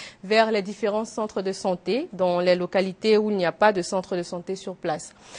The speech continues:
Et puis, nous allons terminer avec monsieur Kwame, qui lui appelle de Boaké. Il aimerait savoir, au-delà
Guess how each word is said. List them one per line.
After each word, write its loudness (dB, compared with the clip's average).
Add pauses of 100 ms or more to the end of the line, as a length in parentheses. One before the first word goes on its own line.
(300)
Et 0
puis, 2
nous 4
allons 6
terminer 4
avec 4
monsieur 0
Kwame, 4 (220)
qui -4
lui 0
appelle 4
de 2
Boaké. 0 (400)
Il 4
aimerait 4
savoir, 4
au-delà 2